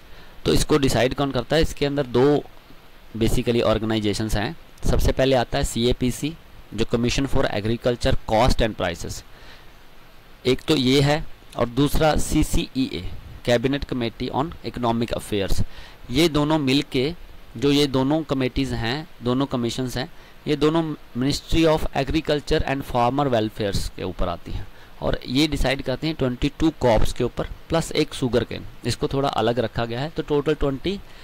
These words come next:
थ्री आपकी crops हो गए। तो सबसे पहले ये recommend करता है, सीएपीसी जो है, ये recommend करता है।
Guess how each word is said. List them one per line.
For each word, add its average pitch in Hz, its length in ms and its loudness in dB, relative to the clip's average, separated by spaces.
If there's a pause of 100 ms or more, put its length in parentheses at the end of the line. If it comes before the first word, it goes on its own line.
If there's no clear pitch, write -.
(260)
थ्री 160 240 4
आपकी 139 360 2 (420)
crops 113 280 6
हो 90 120 0
गए। 87 160 -6 (560)
तो 147 300 4 (340)
सबसे - 320 2
पहले 156 260 2
ये 160 100 2
recommend 151 420 -2
करता 113 260 0
है, 104 40 2
सीएपीसी 143 640 0
जो 135 120 0
है, 131 260 -2
ये 143 160 0
recommend 131 400 -4
करता - 320 -4
है। 127 200 -6